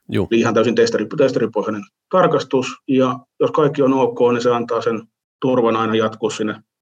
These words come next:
Speaker 2: seuraavaan huoltoon asti. Eli siinä on se, se on se, mikä on tärkeää ymmärtää siinä, että se, kyllä se on voimassa miljoonaan kilometriin tai kymmeneen vuoteen asti, mutta se edellyttää silloin käymistä, käymistä, käymistä, tota, niin meidän verkosto liikkeessä.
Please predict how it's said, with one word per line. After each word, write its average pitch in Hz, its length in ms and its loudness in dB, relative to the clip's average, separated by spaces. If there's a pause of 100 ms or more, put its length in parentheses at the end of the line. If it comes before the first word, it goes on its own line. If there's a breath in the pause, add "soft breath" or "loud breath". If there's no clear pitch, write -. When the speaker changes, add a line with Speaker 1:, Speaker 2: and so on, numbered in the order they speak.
(160)
Speaker 2:
seuraavaan 107 540 -2 (100)
huoltoon 101 420 -2
asti. - 280 -14 (880)
Eli 113 300 0
siinä 135 200 0
on 123 100 0
se, - 40 0 (180)
se 165 80 2
on 156 60 6
se, 151 60 4
mikä 131 200 2
on 127 60 0
tärkeää 127 320 2
ymmärtää 117 400 0
siinä, 113 300 -2
että 110 120 -8
se, - 160 -8
kyllä 139 260 2
se - 120 -6
on 110 120 -2
voimassa 135 380 2
miljoonaan 120 440 0
kilometriin 110 460 -4
tai 120 140 2
kymmeneen 113 420 -2
vuoteen 110 420 -2
asti, 107 180 -10
mutta 110 120 -8
se 123 120 4
edellyttää 110 460 0
silloin 123 220 -2
käymistä, 117 460 0 (1080 loud breath)
käymistä, 156 360 4 (160)
käymistä, 143 340 4
tota, 127 180 0
niin 127 100 4
meidän 127 220 4
verkosto 117 420 -2 (180)
liikkeessä. - 720 -8